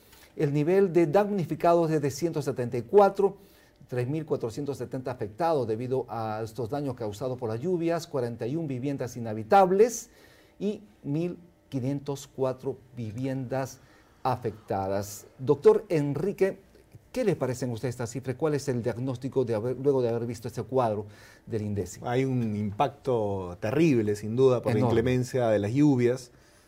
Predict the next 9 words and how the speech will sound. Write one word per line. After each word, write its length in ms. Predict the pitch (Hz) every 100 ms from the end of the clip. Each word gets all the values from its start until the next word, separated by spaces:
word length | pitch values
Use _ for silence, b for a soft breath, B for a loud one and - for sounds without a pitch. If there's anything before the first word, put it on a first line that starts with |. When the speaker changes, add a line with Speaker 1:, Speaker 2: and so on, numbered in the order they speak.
| b
Speaker 2:
pero 160 | 175
queríamos, 520 | 170 185 262 240 208 98
eh, 400 | 98 - - - 78 -
mencionar 440 | 135 131 147 165
algo 220 | 180 180 156
importante 720 | 127 113 - 160 127 107 98
desde 240 | 107 113
nuestra 260 | 113 110 110
posición. 560 | 107 113 107 139 87